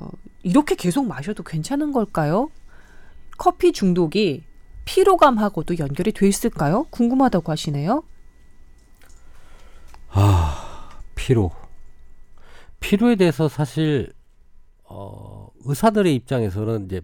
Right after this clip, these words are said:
Speaker 2: 병을 보는 입장에서는, 어, 이게 병이냐 아니냐의 판단을 쭉 해요. "어, 병이 아니야. 괜찮습니다. 괜찮습니다. 괜찮습니다." 이렇게 했을 때, 근데 환자는 피곤하다 그래요.
Speaker 1: 음.
Speaker 2: 그럼 이건 병은 아니기 때문에 이제 여기서부터는 약간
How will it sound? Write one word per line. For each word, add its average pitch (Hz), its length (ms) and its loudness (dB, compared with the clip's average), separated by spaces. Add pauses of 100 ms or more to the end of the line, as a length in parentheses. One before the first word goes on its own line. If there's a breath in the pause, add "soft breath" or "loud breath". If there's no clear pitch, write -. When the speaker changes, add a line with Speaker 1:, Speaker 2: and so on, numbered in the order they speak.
Speaker 2:
병을 117 360 8
보는 90 420 4
입장에서는, 92 680 -2 (540 loud breath)
어, 147 200 0
이게 147 120 2
병이냐 160 580 6
아니냐의 131 400 2
판단을 151 560 2
쭉 196 420 4
해요. 123 140 6
"어, 156 100 8
병이 147 260 6
아니야. 135 200 6
괜찮습니다. 131 480 0
괜찮습니다. 117 480 0
괜찮습니다." 120 500 2
이렇게 110 220 2
했을 131 220 -2
때, 196 320 2 (460 soft breath)
근데 175 100 4
환자는 208 360 6
피곤하다 151 460 4
그래요. 82 260 -2 (220)
Speaker 1:
음. 208 340 -12 (140)
Speaker 2:
그럼 170 140 0
이건 190 200 6
병은 170 300 6
아니기 170 260 2
때문에 160 240 0
이제 147 140 2
여기서부터는 139 480 2
약간 160 420 -2